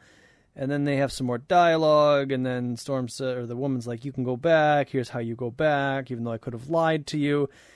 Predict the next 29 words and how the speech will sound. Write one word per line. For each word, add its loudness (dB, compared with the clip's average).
And -2
then 2
Storm's 0
like, 0
"Oh, 2
thanks, 0
Mother." 0
<laughs> -20
Like, -6
God, -8
ugh. -6
Like, -6
it -6
took -2
a 0
page 2
to -14
turn 0
around 0
from -4
"I -2
am 0
not -4
your -6
child" -6
to -8
"Thank -6
you, -2
Mother." -2